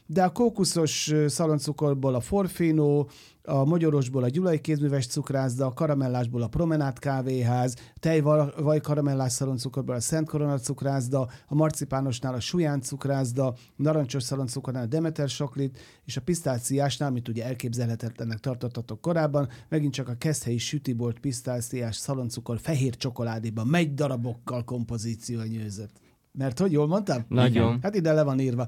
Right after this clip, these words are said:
Speaker 1: Ja, és itt van az
Speaker 3: <laughs>
Speaker 1: év új íze, a piros mogyorós. Ez, a, voltak éppen a mogyorós csokit volt hivatott, ö,
Speaker 3: De abból is a
Speaker 1: leképezni?
Speaker 3: robbanó cukros,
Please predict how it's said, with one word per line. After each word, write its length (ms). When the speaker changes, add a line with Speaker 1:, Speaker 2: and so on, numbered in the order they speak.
Speaker 1:
Ja, 120
és 200
itt 120
van 120
az 200
Speaker 3:
<laughs> 100
Speaker 1:
év 140
új 280
íze, 280
a 140
piros 400
mogyorós. 560
Ez, 300
a, 260
voltak 360
éppen 180
a 40
mogyorós 420
csokit 400
volt 240
hivatott, 580
ö, 400
Speaker 3:
De 100
abból 200
is 100
a 40
Speaker 1:
leképezni? 260
Speaker 3:
robbanó 380
cukros, 640